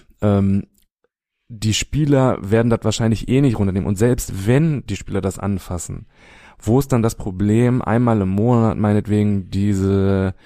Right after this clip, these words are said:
nicht spielrelevanten Gegenstände mal neu auszudrucken, auf altem Papier zu drucken, ein bisschen zu zerknittern, da wieder hinzuhängen? Das, finde ich, sieht echt einfach blöd aus, wenn das alles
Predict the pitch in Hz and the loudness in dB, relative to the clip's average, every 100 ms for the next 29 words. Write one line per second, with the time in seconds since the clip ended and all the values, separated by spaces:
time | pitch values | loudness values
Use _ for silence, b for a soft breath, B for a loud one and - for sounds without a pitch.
0 | b b - 101 135 - - - 139 127 | b b -6 2 2 0 -8 0 2 2
1 | 104 98 90 104 - - 104 90 104 104 | 0 -2 0 -2 -2 -4 -4 0 0 0
2 | - 101 98 95 95 95 92 95 - 98 | 0 -2 0 0 0 0 2 2 2 0
3 | - 101 82 90 - 87 - 98 95 - | 0 -4 -4 -4 -4 -6 -2 0 0 0
4 | 123 131 - 95 107 101 104 - 98 95 | 2 0 0 -2 -2 0 -2 0 -2 -4
5 | - 90 - 113 110 101 92 92 90 101 | -6 -8 0 2 2 2 -2 -2 0 0
6 | - 87 82 - B B B B 101 - | -2 -8 -8 -12 B B B B 0 0
7 | - - _ - - 120 98 90 117 - | -8 -16 _ -4 0 2 2 0 -2 0
8 | 117 - - 104 104 123 113 - _ 104 | -2 -2 -2 -2 0 -2 -4 -16 _ -2
9 | 110 143 185 90 90 98 107 110 - 123 | 2 2 2 0 -4 -2 0 -2 -2 -2
10 | 156 170 | -2 -4